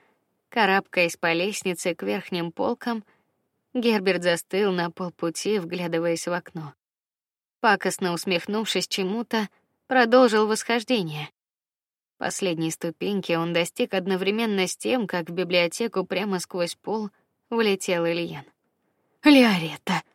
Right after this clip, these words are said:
Не замедлил учтиво поклониться он. Тут же повернулся к Герберту. «Господин, у нас проникновение». «Я заметил». Безразличным взмахом руки он отправил лестницу в стремительную поездку вдоль шкафов.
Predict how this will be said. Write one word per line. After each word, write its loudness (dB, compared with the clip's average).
Не 4
замедлил 2
учтиво -2
поклониться -4
он. -6
Тут -4
же -2
повернулся 0
к -4
Герберту. -8
«Господин, 4
у 6
нас 2
проникновение». 0
«Я 8
заметил». 0
Безразличным 0
взмахом 0
руки 2
он 0
отправил -2
лестницу -4
в -8
стремительную -2
поездку -4
вдоль -4
шкафов. -10